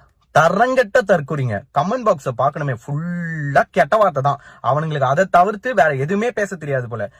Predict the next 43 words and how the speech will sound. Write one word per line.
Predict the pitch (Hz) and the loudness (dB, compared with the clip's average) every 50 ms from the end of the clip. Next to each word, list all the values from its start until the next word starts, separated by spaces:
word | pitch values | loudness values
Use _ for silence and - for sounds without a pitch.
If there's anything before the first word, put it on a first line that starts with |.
| _ _ _ _ | _ _ _ _
லாஜிக்காவே | 143 139 165 208 277 294 247 285 226 269 240 240 247 277 | -2 0 2 2 2 2 0 0 2 4 4 4 4 0
பேச | 233 226 247 240 - 233 | -2 -2 -2 -2 -2 -2
மாட்றானுங்க. | 208 196 190 - 165 160 160 156 | -2 -2 -2 -2 -2 -2 -2 -2
on | 151 139 170 254 302 | -2 -2 -2 -4 -4
ஸ்கிரீன்லயே | - - - 269 262 247 247 247 233 | -8 -10 -10 -8 -8 -6 -4 -4 -4
இருக்கானுங்க. | 226 202 190 180 165 | -4 -4 -6 -4 -4
ஆஃப் | 151 131 123 185 240 262 - - | -6 -4 -2 -2 -2 -4 -6 -10
ஸ்கிரீனுக்கு | - 247 233 220 190 185 | -10 -8 -8 -6 -2 0
வாங்கடா, | 175 175 208 214 202 175 165 165 160 - | 0 0 2 2 4 4 4 2 2 0
தற்குறிங்களா. | - 185 180 - _ - 262 262 240 226 202 180 143 117 101 98 _ _ _ | -2 -2 -2 -4 _ -12 -10 -8 -6 -2 0 0 2 0 0 -4 _ _ _
உங்க | 143 151 160 160 | -12 -8 -4 -4
அண்ணன் | 160 175 220 240 247 240 | -4 -4 -4 -2 0 0
அன்னைக்கு | 220 202 190 165 156 | 0 0 -4 -8 -6
போய் | 151 196 220 214 - | -6 -6 -6 -4 -4
ப்ரொடெஸ்ட்ல | 180 175 - 220 196 - 190 | -6 -6 -4 -6 -6 -4 -4
உட்கார்ந்து | 160 156 139 - 220 226 214 208 | -4 -2 0 0 0 0 0 -4
இருந்தாருன்னு | 175 160 170 180 196 202 - | -2 0 0 0 -2 -4 -6
வச்சுக்கோ, | - 143 127 | -6 -6 -6
இவங்க | 131 151 165 180 165 143 | -6 -6 -6 -6 -6 -4
பெர்மிஷன் | 156 190 226 226 202 - 185 147 | -4 -4 -4 -6 -6 -8 -8 -8
கொடுக்கலடா, | 160 180 190 - 175 156 135 120 113 _ _ _ _ _ _ | -10 -10 -6 -4 -2 0 -2 -2 -4 _ _ _ _ _ _
போலீஸ் | - 247 269 262 262 202 190 | 2 2 2 2 2 0 -2
அடிக்க | 165 185 202 220 196 | -2 0 0 -2 -2
வருவாங்க. | 180 170 165 156 147 127 113 - _ _ _ | -2 0 -2 -2 -2 -4 -6 -6 _ _ _
சுத்தி | _ - 240 202 - _ - 285 | _ -10 -10 -10 -10 _ -8 -6
நீங்க | 262 247 226 208 202 | -4 -2 -2 -2 -2
இருந்தீங்களே, | 196 233 226 220 | -2 -4 -4 -4
இத்தனை | 208 185 156 - - 226 214 | -4 -6 -4 -2 -2 -2 0
பேர் | 190 233 226 | 0 -2 0
என்ன | 220 220 | 0 0
புடுங்கிட்டா | 208 - _ 233 226 247 262 262 208 226 208 | -2 -2 _ -6 -6 -4 0 2 4 4 4
இருப்பீங்க? | 196 185 233 226 226 233 233 | 2 -2 -4 0 2 2 2
உங்க | 220 180 175 175 | 0 0 -2 -2
அண்ணனை | 190 226 247 240 | 0 0 0 -2
சேஃப்கார்ட் | 220 - 240 233 - - 240 202 | -2 -2 -4 -4 0 -2 0 0
பண்றதுக்கு | 220 208 196 196 202 | -2 -4 -6 -4 -4
ஒரு | 202 202 190 | -4 -4 -4
இருபது | 190 202 240 294 285 285 220 220 | -4 -2 0 0 0 0 -2 0
பேர் | 185 254 285 | 2 2 2
அடிப்பான்டா, | 277 233 226 190 202 196 175 | 2 2 0 0 0 2 2
மிஞ்சி | 160 175 185 202 233 247 220 269 | 0 0 -2 -6 -6 -6 -8 -6
போனா | 247 208 214 202 | -4 -4 -2 -2
போலீஸ். | 190 160 175 165 147 139 | -4 -6 -8 -12 -12 -14